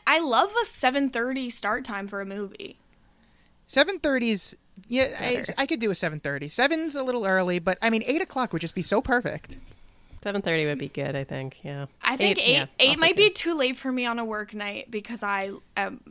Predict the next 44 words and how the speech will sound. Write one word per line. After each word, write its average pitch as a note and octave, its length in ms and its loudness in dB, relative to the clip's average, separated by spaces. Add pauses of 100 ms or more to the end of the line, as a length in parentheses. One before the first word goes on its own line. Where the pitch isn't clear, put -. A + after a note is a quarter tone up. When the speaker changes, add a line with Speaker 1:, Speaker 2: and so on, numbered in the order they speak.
(180)
Speaker 1:
I'm G#3 160 0
trying B3+ 340 0
to E4 100 2
be B3+ 200 0
an A3+ 160 2
early G#3 380 -4
to G3+ 120 -8
bed F3+ 420 -6
person. - 640 -12 (420)
Speaker 3:
Mm, C3 280 -10
nine G#3+ 220 4
fifteen E3 360 2
is D#3 100 0
out D#3+ 120 4
of D#3 60 -4
the - 60 -10
question. - 460 -2 (500)
Speaker 2:
I F3+ 80 -2
gue-, G3+ 80 -2
yeah, D3+ 240 2
<laughs> - 80 -4
I G3+ 60 2
guess A3 200 2
it C#4+ 60 -4
depends F3 220 0
on D#3+ 60 2
how D3+ 100 2
long C#3+ 180 -2
the C#3+ 60 -6
movie C3+ 260 -6
is. D3+ 180 -10 (540)
Speaker 1:
Yeah, A3 340 4
nine, C4 360 4
nine F4+ 200 6
fifteen C#4+ 320 -2
is A3 100 -4
absolutely G#3+ 600 -2
out G3 100 0
of G3 80 -6
the G3 60 -6
question. A#3 420 -6 (280)
However, F#4+ 640 4 (260)
I D#4 160 6
will F4 600 2